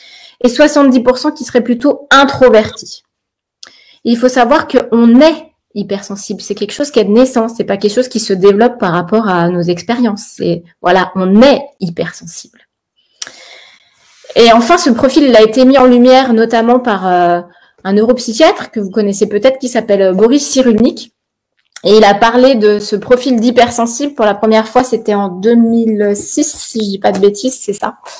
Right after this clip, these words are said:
Et c'est dans ce, ce petit livre-là. Je l'ai reçu aujourd'hui, hein, je vais pas vous mentir, je l'ai pas lu. Je l'ai reçu, je l'attendais, en fait, il arrivait un peu à la bourre. Je pensais avoir pour le temps de mettre le nez dedans et en fait, il était ce soir dans ma boîte aux lettres.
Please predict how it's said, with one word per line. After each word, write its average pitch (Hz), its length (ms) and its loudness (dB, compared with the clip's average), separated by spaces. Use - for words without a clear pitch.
Et 233 60 4
c'est 247 160 4
dans 262 140 6
ce, 262 160 -2
ce 240 680 2
petit 247 300 -2
livre-là. 240 440 4
Je 190 100 -6
l'ai 247 80 4
reçu 262 200 2
aujourd'hui, 294 380 6
hein, 233 120 6
je 240 80 0
vais 202 60 -4
pas 220 80 2
vous 220 80 2
mentir, 226 240 -2
je 247 100 -4
l'ai 202 80 2
pas 226 160 4
lu. 233 160 0
Je - 140 -18
l'ai 196 60 -2
reçu, - 200 -14
je - 60 -6
l'attendais, 226 420 2
en 208 100 0
fait, 214 280 -6
il 208 60 0
arrivait 190 220 0
un 240 100 2
peu 415 200 -4
à 349 40 2
la 226 100 2
bourre. 214 260 0
Je - 60 -20
pensais 233 240 -4
avoir 220 240 0
pour 226 180 -2
le 233 140 4
temps 269 120 2
de 277 60 2
mettre 254 200 2
le 214 80 4
nez 214 120 4
dedans 226 240 2
et 226 40 2
en 214 60 -2
fait, 220 180 -6
il 214 80 2
était 202 160 -4
ce 202 120 -4
soir 226 200 0
dans 208 80 -2
ma 190 60 -4
boîte 196 200 -4
aux 202 40 -6
lettres. 240 180 -8